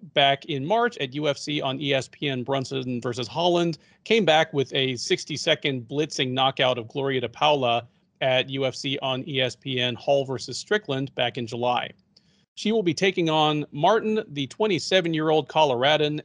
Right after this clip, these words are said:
is seven and four overall. She's one and two since joining the U F C out of the twenty nineteen edition of Dana White's Contender Series.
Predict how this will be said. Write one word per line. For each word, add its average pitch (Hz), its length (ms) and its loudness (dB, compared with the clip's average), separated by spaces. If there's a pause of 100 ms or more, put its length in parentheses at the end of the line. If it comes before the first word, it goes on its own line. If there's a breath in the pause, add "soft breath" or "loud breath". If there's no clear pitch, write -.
(100)
is 135 540 -2
seven 175 380 0
and 127 120 -6
four 156 340 -2
overall. 156 560 0 (240 soft breath)
She's 147 340 -2
one 160 280 2
and 165 120 2
two 233 220 -2
since 143 240 -4
joining 143 320 0
the 143 80 -2
U 139 220 4
F 135 100 4
C 139 260 -2
out 131 160 4
of 123 100 -4
the 127 160 -2
twenty 135 220 -2
nineteen 131 460 -2
edition 123 440 -2
of 123 100 -6
Dana 123 180 -2
White's 120 220 -2
Contender 170 400 0
Series. 175 480 4